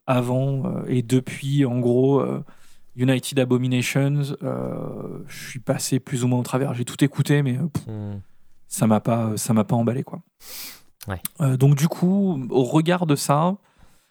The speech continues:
Speaker 1: euh, l'album, l'album est plutôt pas mal. Euh,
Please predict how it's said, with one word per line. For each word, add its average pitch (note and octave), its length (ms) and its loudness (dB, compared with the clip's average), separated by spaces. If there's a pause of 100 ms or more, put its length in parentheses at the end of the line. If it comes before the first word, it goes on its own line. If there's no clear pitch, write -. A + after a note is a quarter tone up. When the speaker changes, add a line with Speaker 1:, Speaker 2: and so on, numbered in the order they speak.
(280)
Speaker 1:
euh, A#2+ 640 -2
l'album, C3 640 0
l'album A#2+ 280 -4
est B2+ 60 -6
plutôt - 300 -6
pas C3 140 2
mal. B2 240 2 (260)
Euh, B2+ 260 -2